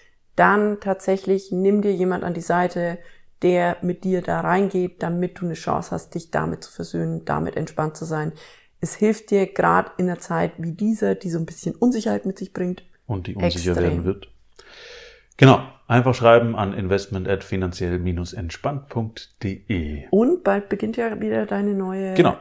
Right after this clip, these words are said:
Speaker 1: Mastermind.
Speaker 2: Exakt.
Speaker 1: Auch da in einer Gruppe von Leuten zu sein, die sich alle mit diesem Thema beschäftigen, die alle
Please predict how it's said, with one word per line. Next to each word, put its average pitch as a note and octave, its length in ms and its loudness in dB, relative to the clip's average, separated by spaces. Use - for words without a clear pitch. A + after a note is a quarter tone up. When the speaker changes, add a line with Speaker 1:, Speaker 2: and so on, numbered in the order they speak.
Speaker 1:
Mastermind. G3 760 -2
Speaker 2:
Exakt. - 440 -4
Speaker 1:
Auch G#3 220 4
da A#3+ 580 2
in B3 160 2
einer G#3+ 220 0
Gruppe G#3+ 260 -4
von G#3 160 -2
Leuten G#3 300 2
zu - 140 -12
sein, F#3 180 0
die F#3 80 -8
sich F3+ 300 -6
alle A3 240 2
mit G#3+ 320 0
diesem F#3+ 320 0
Thema G3 360 0
beschäftigen, F3 680 -2
die G3 260 -2
alle G#3 580 4